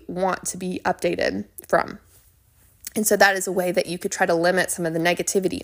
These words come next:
on social media. You can set boundaries on your social, social media usage. So again, saying, "I'm only gonna use it on Fridays," so, or, I'm only gonna use it for fifteen minutes a day or something like that.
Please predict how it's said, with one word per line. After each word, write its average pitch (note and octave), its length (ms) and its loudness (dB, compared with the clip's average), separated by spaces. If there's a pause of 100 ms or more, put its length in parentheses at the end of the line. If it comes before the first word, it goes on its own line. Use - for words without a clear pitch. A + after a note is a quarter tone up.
on - 120 -4
social - 280 -2
media. - 360 -4 (500)
You G#3+ 120 0
can G#3 220 2
set F#3 240 2
boundaries F#3 520 2
on A3 180 4
your G3+ 100 0
social, F#3 720 0
social G3+ 360 0
media F#3 340 2
usage. F#3+ 680 0 (320)
So F#3 420 6
again, F#3+ 540 4 (320)
saying, F#3 440 4
"I'm F3+ 140 -2
only F#3 160 0
gonna F#3 160 2
use F3+ 160 0
it - 100 -2
on E3+ 140 2
Fridays," E3+ 520 2
so, - 280 -4
or, G3 140 2
I'm F#3 80 -2
only F3+ 180 0
gonna F3 140 0
use F3 180 0
it - 140 -2
for E3+ 120 2
fifteen G3 440 -2
minutes F3+ 420 -2 (440)
a F#3 80 4
day F3 400 2
or F3+ 220 6
something F3+ 300 -2
like E3 200 0
that. - 280 0